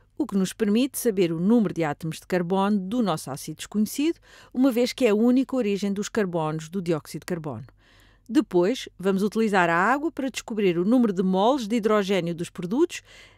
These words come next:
que terá de ser igual às moles de hidrogênio da nossa substância desconhecida. E em seguida vamos calcular a massa de carbono e hidrogênio que existem nesta amostra de zero vírgula quinhentos e treze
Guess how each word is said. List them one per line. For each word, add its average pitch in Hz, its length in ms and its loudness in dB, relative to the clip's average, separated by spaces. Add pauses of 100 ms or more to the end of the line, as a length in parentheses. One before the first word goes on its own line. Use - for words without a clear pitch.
(100)
que 220 100 0
terá 247 220 4
de - 80 -6
ser 202 140 0
igual 202 360 2
às 214 140 0
moles 196 260 2
de 196 100 -2
hidrogênio 196 640 0
da 208 100 -2
nossa 214 300 -2
substância 196 480 -8
desconhecida. - 680 -8 (360)
E 196 120 2
em 196 40 2
seguida 208 400 -4
vamos 220 240 0
calcular 208 680 0 (140)
a 208 80 -2
massa 202 360 2
de 180 160 -2
carbono 202 480 0
e 165 60 -2
hidrogênio 160 680 -4
que 277 180 -2
existem 196 460 -2 (400)
nesta 196 380 -2
amostra 220 420 0
de 220 160 -4
zero 226 240 2
vírgula 190 320 -2
quinhentos 165 380 -6
e 180 40 -8
treze 156 460 -6